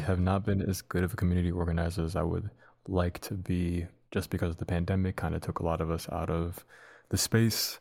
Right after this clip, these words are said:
and it became really difficult to connect with folks. And prior to the pandemic, I was organizing mostly with people with disabilities, primarily elders.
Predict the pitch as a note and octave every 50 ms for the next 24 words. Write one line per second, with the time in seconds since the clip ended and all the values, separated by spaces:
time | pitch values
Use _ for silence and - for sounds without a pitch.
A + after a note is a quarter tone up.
0 | - - - F2+ F2+ F2+ F2 E2+ F2+ D#2+ F#2 F2 - - F2+ E2+ E2 E2+ F2 E2
1 | E2+ D#2+ - E2+ E2+ F2 E2+ E2+ - F2 E2+ - E2 E2+ E2 - - F2 - -
2 | F2 E2+ E2+ E2 - - - - - - - G2 F2+ F2 E2+ E2+ - - - F#2+
3 | F#2 F#2 F2+ F2 F2 - - G#2 G2 F#2 - - F#2 E2+ E2+ F2 E2+ E2+ E2+ E2+
4 | - - E2+ E2+ E2+ E2 - - F#2 F2 F2+ F2 E2+ E2+ E2+ E2 E2+ E2+ E2+ E2+
5 | E2+ E2 - - - F2+ E2+ E2+ E2+ E2+ E2+ E2+ E2 - - - A2 - E2+ E2
6 | D#2+ - - E2+ G2 G2+ G2+ G2+ F#2+ G2 G2 F#2+ F#2 F#2 - - - - - F#2
7 | F2 F2+ F#2 F#2 F#2 F#2 F#2 F2+ F2 F2 E2 E2 - - F2 F#2 F#2+ G#2+ A#2 -
8 | C3 B2+ - -